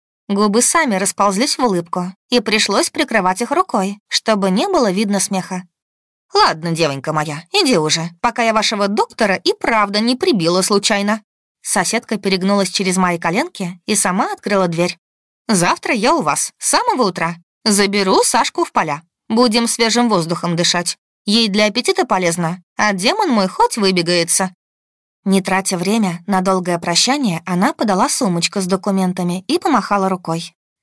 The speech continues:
Так быстро, словно не физкультуру раньше в школе преподавала, а какое-нибудь единоборство в военной академии. Я даже розы на сиденье к Берти перекинуть не успела, как держала их в левой руке, так и выплыла из фронтеры к Илье.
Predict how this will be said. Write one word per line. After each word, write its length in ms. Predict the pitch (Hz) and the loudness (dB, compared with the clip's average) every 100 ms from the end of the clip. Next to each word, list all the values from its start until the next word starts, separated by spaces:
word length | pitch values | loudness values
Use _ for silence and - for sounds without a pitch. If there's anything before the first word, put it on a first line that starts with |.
| _ - | _ -4
Так 160 | 185 | -2
быстро, 560 | 170 233 - - 185 185 | 0 -2 -2 -4 -4 -4
словно 400 | - - 208 208 | -8 -2 0 2
не 140 | 202 202 | 0 0
физкультуру 600 | 208 - 196 196 320 403 | -2 -4 -4 0 2 4
раньше 320 | 269 190 202 | 2 0 -4
в 40 | |
школе 300 | - 202 196 | -2 -2 0
преподавала, 720 | 180 185 180 175 170 165 160 170 - | -2 -4 -2 -2 0 0 -4 -12 -6
а 140 | 185 | -2
какое-нибудь 720 | 185 180 202 330 294 214 208 | -2 -2 0 0 0 0 -2
единоборство 720 | 190 190 180 269 403 - 240 | -2 0 0 0 -2 -2 -2
в 20 | |
военной 380 | 190 180 202 196 | 0 0 2 0
академии. 680 | 175 180 165 170 165 165 - _ _ | -2 -2 -2 -2 -4 -8 -16 _ _
Я 160 | - 196 | -2 0
даже 300 | 202 202 233 | 2 2 2
розы 460 | 294 294 190 175 185 | 2 2 0 -2 -2
на 140 | 220 | 0
сиденье 420 | 214 208 175 214 | 0 0 0 0
к 60 | 190 | 0
Берти 340 | 180 277 - | 2 0 0
перекинуть 460 | 320 233 202 220 254 | -2 -2 0 -2 0
не 100 | 294 | 0
успела, 520 | 339 - 233 165 170 185 _ | -2 -2 -2 -2 -6 -10 _
как 220 | - 214 196 | -2 -2 0
держала 420 | 202 202 370 359 | -2 2 2 2
их 140 | 262 | -2
в 40 | 220 | 0
левой 180 | 185 180 | 0 0
руке, 400 | 185 185 180 190 - | -2 -4 -8 -8 -2
так 220 | 381 403 | -2 0
и 40 | |
выплыла 400 | 269 190 190 185 | 0 2 2 0
из 260 | 185 208 202 | 0 -2 -4
фронтеры 460 | 196 185 190 359 311 | -2 -2 0 0 0
к 100 | 196 | -2
Илье. 380 | 175 165 156 | -4 -4 -10